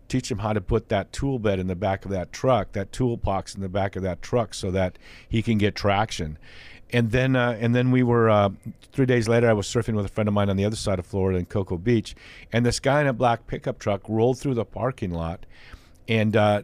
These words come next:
there was no, a-, and his wheels weren't spinning because he had a big old heavy toolbox in the back of that truck. And as he drove by Dennis and I, I go, "That's just like what I was praying the other day. Look at that," you know. And, uh, and, and then as he rolled past us, he was checking out the surf and leaving.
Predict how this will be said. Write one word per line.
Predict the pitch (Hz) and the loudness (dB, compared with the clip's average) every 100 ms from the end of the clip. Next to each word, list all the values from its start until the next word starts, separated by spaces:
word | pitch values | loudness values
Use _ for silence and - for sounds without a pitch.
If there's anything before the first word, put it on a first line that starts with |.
| - | -2
there | 117 127 | 0 0
was | 120 | 2
no, | 123 139 139 127 - - | 0 2 2 -2 -10 -8
a-, | 123 120 | -8 -2
and | 127 | 0
his | 123 131 117 | 2 0 2
wheels | 147 147 120 | 2 2 2
weren't | 120 101 | -2 -2
spinning | - 147 151 92 95 | -4 0 0 0 -2
because | 107 107 120 110 | -4 -2 -2 -2
he | 113 | 0
had | 113 | 0
a | 110 | 0
big | 101 113 | 0 0
old | 117 110 98 | 2 0 -2
heavy | 110 110 101 - - - - - - | -2 -2 -2 -6 -10 -10 -12 -16 -18
toolbox | - 156 113 95 95 | -2 0 2 2 2
in | 104 | -4
the | 98 | -2
back | 98 101 | 0 0
of | 107 | 0
that | 107 - | -2 -4
truck. | - 139 98 - - - - - - | -4 -2 -2 -8 -20 -20 -20 -20 -2
And | 110 | 0
as | 127 | 2
he | 139 | 0
drove | 117 131 117 | 0 0 2
by | 113 123 | 2 2
Dennis | 117 113 127 | 2 0 0
and | 117 98 | -2 0
I, | 95 | -2
I | |
go, | 95 | -2
"That's | 104 123 - | -4 -4 -6
just | 120 | -8
like | 127 127 | -6 -4
what | 123 | 0
I | 117 | 0
was | 110 | -2
praying | - 117 127 131 | -4 -2 0 0
the | 110 | -2
other | 95 | -2
day. | 92 90 | -2 -4
Look | 90 113 | -4 -6
at | 120 | -4
that," | 98 82 - | -6 -6 -6
you | 90 | -6
know. | 90 98 - | -4 -6 -6
And, | 95 95 98 | -6 -4 -2
uh, | 90 87 - - - - - | -2 -4 -10 -20 -20 -20 -10
and, | 104 104 104 | -4 -2 -2
and | 110 107 | -2 0
then | 127 | 2
as | 143 135 | 0 0
he | 107 | -2
rolled | 107 113 120 - | 2 4 4 2
past | 104 98 104 135 | -2 -4 -6 -6
us, | 120 | -4
he | 107 | -4
was | 101 | -4
checking | - 110 117 | -4 -4 -2
out | 104 | -4
the | 95 | -6
surf | - 113 113 | -4 -4 -4
and | 95 92 | -6 -2
leaving. | 95 110 127 | -2 -2 -4